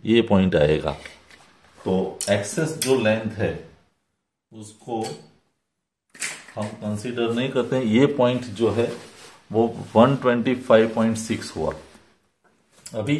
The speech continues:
यहाँ numbering कर देते हैं। ये center का, ये circle का जो center है उसको हम सी कहेंगे।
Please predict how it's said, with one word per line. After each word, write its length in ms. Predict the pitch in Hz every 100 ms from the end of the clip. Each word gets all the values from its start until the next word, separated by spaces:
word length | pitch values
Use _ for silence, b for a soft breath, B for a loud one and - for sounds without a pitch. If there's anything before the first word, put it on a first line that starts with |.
| - -
यहाँ 320 | 113 123 135
numbering 440 | 110 110 127 156 143
कर 180 | 127
देते 260 | 104 98 98
हैं। 100 | 101 - - B B B B B -
ये 360 | 117 131 - - - -
center 640 | - - 120 120 113 135
का, 200 | 127 127 127 143 - - -
ये 160 | 113
circle 420 | 107 - - 131 127
का 100 | 123
जो 120 | 101
center 500 | - 107 120 143 131
है 140 | 107 82 - - _ _ _ _ _
उसको 380 | 117 104 - 135
हम 200 | 113 123 123
सी 380 | - - 147 147
कहेंगे। 560 | 104 - 90 90 120